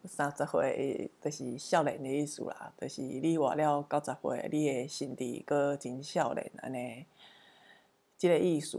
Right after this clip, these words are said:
抑毋过，哦，我的回答就是安尼。<laughs> 我就无想要插伊。<laughs> 诶，迄个吼，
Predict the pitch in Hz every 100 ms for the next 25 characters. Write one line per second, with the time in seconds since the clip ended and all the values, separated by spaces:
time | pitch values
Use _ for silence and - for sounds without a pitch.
0 | - 165 151 127 - 175 175 180 185 185
1 | - _ _ _ _ _ _ _ _ _
2 | _ _ _ _ - - - _ _ _
3 | - _ _ _ _ _ - - _ _
4 | _ _ _ _ - 165 160 160 - 135
5 | 156 151 - 139 - 127 - _ - 151
6 | - 123 127 180 _ _ _ _ _ _
7 | _ _ _ _ _ _ _ _ _ _
8 | _ - - - 202 - 262 285 254 -
9 | 196 185 147 143 147 139 143 165 - 139
10 | - - - - 196 247 - 277 180 -
11 | 359 349 196 - - 175 180 175 147 147
12 | 165 104